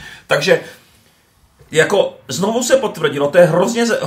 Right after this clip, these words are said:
hrozně výborný moment, jako samozřejmě negativně výborný,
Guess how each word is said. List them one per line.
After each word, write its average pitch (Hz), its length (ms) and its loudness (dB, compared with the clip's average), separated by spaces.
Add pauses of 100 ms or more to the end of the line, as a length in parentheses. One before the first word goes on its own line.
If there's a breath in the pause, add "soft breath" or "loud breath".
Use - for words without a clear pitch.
(140)
hrozně 196 420 0
výborný 185 580 -2
moment, 214 340 -2
jako 123 160 -4
samozřejmě 139 220 -2
negativně 139 500 2
výborný, 110 640 -4